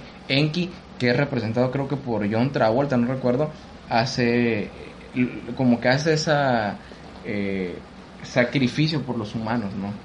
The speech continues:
Y la neta yo siento que, pues, genéticamente,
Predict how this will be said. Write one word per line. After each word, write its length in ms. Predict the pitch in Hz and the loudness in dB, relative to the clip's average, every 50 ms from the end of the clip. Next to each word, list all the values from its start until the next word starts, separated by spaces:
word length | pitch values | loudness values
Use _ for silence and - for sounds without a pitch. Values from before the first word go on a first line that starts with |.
| 90 101 | -6 -4
Y 220 | 107 107 107 107 | -2 -2 -2 -2
la 200 | 104 104 104 113 | -2 -2 -2 -2
neta 240 | 120 120 - 165 - | -2 0 0 0 2
yo 180 | 131 135 143 | 2 2 0
siento 340 | 143 143 131 123 123 - - | 0 0 0 0 0 -2 -6
que, 200 | - 113 101 95 - - - - - - - - - - - - - - - - - - - - - - - | -6 -6 -8 -8 -8 -12 -18 -18 -20 -20 -20 -18 -20 -20 -20 -20 -20 -20 -20 -20 -20 -18 -20 -20 -18 -10 -8
pues, 300 | 107 107 - - - - - - - - | -8 -8 -8 -10 -12 -14 -18 -18 -10 -4
genéticamente, 1200 | 120 117 120 123 - - - 143 123 123 123 127 131 131 160 165 170 151 127 123 113 107 95 90 | 0 0 0 0 0 -2 0 2 4 4 4 4 2 2 0 2 2 4 2 2 2 0 -2 -4